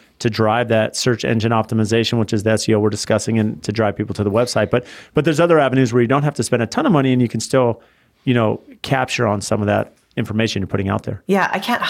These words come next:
Speaker 2: I can't recommend enough doing the posts within your Google dashboard. It is one of the things that has really made a huge difference in our rankings, and it's free.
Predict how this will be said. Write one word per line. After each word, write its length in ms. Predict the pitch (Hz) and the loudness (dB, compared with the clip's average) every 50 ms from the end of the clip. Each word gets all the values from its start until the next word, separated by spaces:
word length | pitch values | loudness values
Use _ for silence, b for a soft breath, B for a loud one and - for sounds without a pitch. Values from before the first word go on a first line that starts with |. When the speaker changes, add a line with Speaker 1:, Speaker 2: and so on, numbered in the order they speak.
| - - - _ - | -6 -8 -10 _ -6
Speaker 2:
I 80 | 190 190 | -6 -6
can't 320 | 190 - 247 262 233 214 | -6 -6 -4 -4 -4 -2
recommend 420 | 196 185 180 - 165 160 156 151 | -4 -4 -4 -4 -4 -4 -4 -4
enough 460 | 151 143 143 135 135 151 165 - - _ _ | -6 -6 -4 -4 -4 -4 -6 -10 -16 _ _
doing 240 | - 156 147 143 143 | -8 -6 -6 -6 -6
the 80 | 139 - | -8 -4
posts 600 | 135 - - - - 156 160 - - - - - _ _ _ _ _ _ _ - | -4 -6 -6 -6 -10 -10 -10 -10 -10 -10 -12 -16 _ _ _ _ _ _ _ -10
within 320 | 160 156 143 - 147 147 | -8 -8 -6 -6 -6 -6
your 120 | 135 127 127 | -6 -8 -10
Google 340 | 127 - 101 - - - - | -8 -10 -10 -8 -10 -10 -8
dashboard. 540 | - - - - - - - - - - _ _ _ _ _ _ _ b b b b b b b b b - - _ | -8 -8 -8 -8 -10 -10 -12 -12 -12 -14 _ _ _ _ _ _ _ b b b b b b b b b -14 -10 _
It 180 | 170 170 160 - | -4 -4 -2 0
is 400 | - 170 165 165 160 160 156 151 | 0 0 0 -2 -2 -4 -6 -6
one 220 | 147 147 156 165 | -4 -2 -2 -2
of 100 | 165 160 | -2 -4
the 80 | 160 156 | -6 -6
things 340 | - - 151 151 151 147 - | -6 -6 -8 -6 -8 -8 -8
that 100 | - 156 | -8 -8
has 240 | 156 165 151 - | -8 -8 -8 -10
really 380 | 151 143 139 151 147 139 151 151 | -12 -8 -6 -6 -4 -4 -4 -6
made 180 | 147 147 143 147 | -6 -6 -6 -6
a 40 | |
huge 400 | 147 - - 143 131 131 127 - | -8 -8 -8 -8 -8 -8 -6 -4
difference 400 | - 135 127 - 117 135 135 - | -4 -4 -4 -4 -6 -6 -6 -8
in 80 | 131 131 | -6 -6
our 120 | 131 131 | -6 -6
rankings, 680 | 131 117 107 104 - - 160 175 190 208 214 214 - - B B B B B B B B B B B | -4 -4 -6 -6 -6 -6 -4 -2 -2 -2 -2 -4 -8 -14 B B B B B B B B B B B
and 420 | - 151 151 147 147 143 143 139 - | -6 -4 -2 -2 -2 -2 -4 -6 -8
it's 180 | - 151 151 - | -10 -8 -10 -8
free. 320 | - - 90 - - 165 | -8 -8 -8 -8 -10 -14